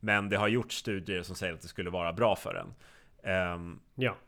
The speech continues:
Speaker 1: och vad det handlar om, det, jag, jag lyssnade bara av ren slump, det har inget med det här, eh, faktiskt att göra, att vi, att vi snackar om det nu. Men när jag var ute och sprang nu så lyssnade jag på en,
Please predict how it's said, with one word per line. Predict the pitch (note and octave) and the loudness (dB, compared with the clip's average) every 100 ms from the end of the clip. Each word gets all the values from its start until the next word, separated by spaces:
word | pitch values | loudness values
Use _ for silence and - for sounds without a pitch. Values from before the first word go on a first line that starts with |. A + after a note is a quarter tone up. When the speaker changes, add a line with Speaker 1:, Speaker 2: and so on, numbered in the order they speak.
| _ | _
Speaker 1:
och | - G2+ G#2+ | -4 -4 -2
vad | G#2+ G#2 | 2 6
det | |
handlar | A2+ A2 A2 A#2+ | 6 6 6 6
om, | G2 G2+ | 6 2
det, | A2+ | 0
jag, | A2 A2+ | 4 6
jag | A#2 A2 | 6 6
lyssnade | A#2+ - C#3+ B2+ | 2 2 4 4
bara | G#2 G#2+ G2+ | 8 8 8
av | A#2 A2+ | 6 6
ren | D3 B2 | 6 6
slump, | - F3 A#2+ - | 4 6 4 6
det | A2+ | 4
har | |
inget | A#2 G#2+ | 4 2
med | A2+ G#2 | 0 2
det | |
här, | A#2 G2+ F#2+ - G#2 | 4 4 0 -4 -6
eh, | G2+ F#2+ - - | -4 -6 -10 -6
faktiskt | G2 - F#2+ | -6 -6 -6
att | F#2+ | 0
göra, | G#2 G2+ F2+ | 4 4 4
att | F#2 F#2+ - | 2 -6 -10
vi, | F#2+ | -6
att | G#2+ G2 | -4 -4
vi | G2+ | -4
snackar | - F#2+ A#2 | -4 -2 0
om | F#2 | 0
det | G2+ | 0
nu. | A2+ E2+ - - - | -2 -4 -10 -20 -18
Men | - G#2+ G#2 G2+ | 0 2 2 0
när | G#2+ A2+ | -2 4
jag | A2+ | 4
var | G#2+ | 4
ute | G#2 | -2
och | |
sprang | - - B2+ A#2+ | -4 6 6 6
nu | G#2 F#2 | -2 -4
så | A2 | -2
lyssnade | G#2+ - C3+ A2 | -2 0 0 2
jag | G2+ | 0
på | - C3+ G#2+ G#2 | -4 -4 -2 -2
en, | A#2 G2+ F#2+ F#2+ | 0 -2 -2 -6